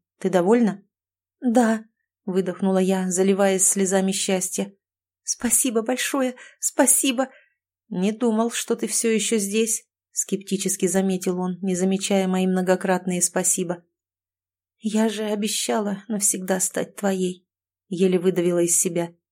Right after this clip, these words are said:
"И намерена выполнить обещанное?" "Да", прошептала, сглотнув комок страха. Он усмехнулся и пошёл по лестнице. Я следом. Мы вошли в спальню,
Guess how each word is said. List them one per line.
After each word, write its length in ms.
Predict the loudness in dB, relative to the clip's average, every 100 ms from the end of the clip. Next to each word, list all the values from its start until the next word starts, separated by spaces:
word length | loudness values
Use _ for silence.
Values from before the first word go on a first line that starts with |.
| _ _ _ _
"И 220 | -6 -2 0
намерена 500 | 0 2 2 0 0
выполнить 500 | 2 4 4 4 2
обещанное?" 680 | 0 0 -2 -4 -4 -8 _ _ _ _ _ _ _
"Да", 300 | -2 -2 -2 -6 _ _ _ _ _ -8
прошептала, 760 | -6 -6 -8 -4 -2 -2 -6 -8
сглотнув 580 | -2 0 0 -2 -8
комок 340 | -6 -6 -6 -6
страха. 480 | -6 -4 -6 -8 -18 _ _ _ _ _ _ -2
Он 160 | 2
усмехнулся 840 | 2 2 0 0 0 0 0 -6 -10 _
и 80 | -10
пошёл 400 | -6 -4 -2 -2
по 120 | 0
лестнице. 680 | 0 0 -2 -2 -2 -4 -4 _ _ _ _ -6
Я 260 | -2 0
следом. 600 | 0 0 0 -2 -4 -10 _ _ _ _ _ _
Мы 160 | 2 4
вошли 320 | 4 0 -2
в 60 | -2
спальню, 560 | 0 2 2 0 -6